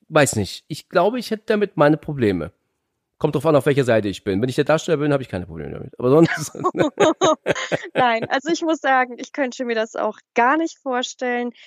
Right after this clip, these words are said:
Speaker 2: Zumindest nicht, ähm, mit unterschiedlichen Partnern oder sowas. Auch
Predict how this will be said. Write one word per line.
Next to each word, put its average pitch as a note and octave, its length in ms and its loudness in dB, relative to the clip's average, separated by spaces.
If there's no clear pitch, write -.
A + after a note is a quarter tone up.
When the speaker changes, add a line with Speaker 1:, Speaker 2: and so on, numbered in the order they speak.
Speaker 2:
Zumindest D4 720 4
nicht, D#4 580 2
ähm, B3 800 0
mit A3 480 0
unterschiedlichen A#3 1200 0
Partnern A#3 520 0
oder G3 160 0
sowas. G3 320 -4
Auch G#3 180 0